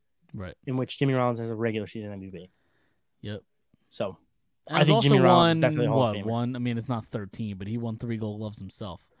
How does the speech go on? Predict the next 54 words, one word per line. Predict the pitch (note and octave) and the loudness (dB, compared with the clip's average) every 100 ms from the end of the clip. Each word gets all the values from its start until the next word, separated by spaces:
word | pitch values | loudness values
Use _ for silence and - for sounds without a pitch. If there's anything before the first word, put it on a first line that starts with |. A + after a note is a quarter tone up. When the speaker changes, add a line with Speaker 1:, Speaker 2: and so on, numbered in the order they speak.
| - | -4
Speaker 1:
I'm | C3+ | 0
sorry, | D3 | 4
Speaker 2:
I | G3+ | 8
thought | |
it | F#3+ | 8
was | D#3 | 8
Speaker 1:
four. | G#3+ D#3 A2+ | 6 8 6
Speaker 2:
four. | - - | -2 -10
Speaker 1:
Yeah, | D3+ A2 | -4 2
Speaker 2:
Yeah. | C#3+ | 2
Speaker 1:
it | A2+ | 2
is | |
four. | - G2+ G2 | -4 -12 -10
I, | |
I | G#2+ A#2 | -10 -8
missed | B2 A2 | -8 -8
his | A2 | -10
M | G#2 | -10
V | G2 | -12
P | - | -12
year. | G2 F2+ | -12 -12
Four, | - C#3+ C#3+ | -14 -16 -14
yeah, | A2+ | -14
four | F#2 D3+ D3 | -8 -4 -2
Gold | C3+ A#2+ | -4 -6
Gloves. | G#2+ F#2 - _ _ _ _ _ _ _ - | -10 -14 -20 _ _ _ _ _ _ _ 2
Speaker 2:
Four | F3 F#3+ | 6 8
Gold | F#3+ | 8
Gloves, | E3 F3 D#3 - | 10 8 6 0
a | |
Silver | - F3+ D#3+ | 0 2 4
Slugger, | D#3 D#3+ D#3 | 6 6 8
and | D3 C#3 C3 | 4 2 -2
I'm | C#3+ | -2
assuming | C#3+ - E3 D3+ | -2 2 4 4
a | |
Silver | - C#3+ B2+ | 4 2 4
Slugger | C#3+ C3 B2+ | 2 2 -2
was | B2 A2 - _ _ _ - | -4 -8 -12 _ _ _ -4
the | |
M | C#3 | -4
V | A#2 | -2
P | A2 | -2
year | A#2 A2+ | -2 -2
as | A2 | -2
well. | A2+ G#2+ A2 | -2 -2 -2
Speaker 1:
Uh, | C3 C#3 | -2 0
Baseball | C3 D#3 G3 | -2 -4 -4
Reference | G#3+ F3+ | -4 -4
doesn't | F3 D#3 | -4 -2
have, | D#3+ C3 - - - | -4 -6 -12 -18 -12
uh, | B2+ B2 A#2+ A#2 | -8 -6 -6 -8
Silver | - - - C#3 C3 | -12 -18 -12 -10 -10
Slugger | - D#3 B2 E2 | -10 -10 -10 -14